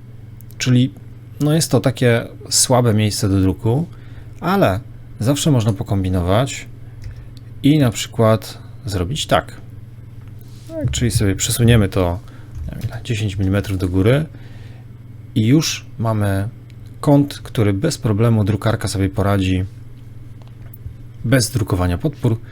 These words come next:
Będzie to element jakby dobrze, poprawnie wydrukowany. I to jest, słuchajcie, początek, początek, który, mm,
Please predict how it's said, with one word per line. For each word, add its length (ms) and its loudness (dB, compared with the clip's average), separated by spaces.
Będzie 260 4
to 160 0
element 580 -2
jakby 360 -4
dobrze, 400 4
poprawnie 520 2
wydrukowany. 640 0
I 100 6
to 120 6
jest, 140 6
słuchajcie, 540 4
początek, 460 2
początek, 500 2
który, 560 2
mm, 520 -2